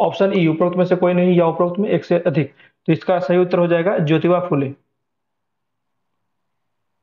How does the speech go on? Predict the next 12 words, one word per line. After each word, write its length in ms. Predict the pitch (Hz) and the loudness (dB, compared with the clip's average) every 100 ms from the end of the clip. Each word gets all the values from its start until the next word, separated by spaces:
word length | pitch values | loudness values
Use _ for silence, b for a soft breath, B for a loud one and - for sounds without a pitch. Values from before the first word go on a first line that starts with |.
| _ _ _ _ _ _ _ _ | _ _ _ _ _ _ _ _
चौबीस 480 | - 160 160 226 - - - _ _ _ _ _ _ _ _ _ _ _ _ _ _ | -2 0 0 -2 -4 -14 -20 _ _ _ _ _ _ _ _ _ _ _ _ _ _
सितंबर 580 | - 151 156 151 151 220 - - - _ - | -4 -2 -2 -2 -2 -4 -6 -16 -20 _ -6
अठारह 500 | 139 - - 156 170 | -6 -6 -2 -2 -2
सौ 200 | - 226 - - _ _ _ _ _ - | -4 -6 -6 -18 _ _ _ _ _ -4
तिहत्तर 340 | 160 143 - 175 | -2 0 -2 0
में 140 | 196 | 0
इसकी 240 | 190 185 151 | 0 -2 -2
स्थापना 360 | 160 139 160 | -2 -2 -4
की 140 | 143 139 | -2 -4
थी, 220 | 139 - - | -4 -16 -6
ठीक 140 | 208 | -2
है, 420 | 214 104 - - | -2 -4 -10 -20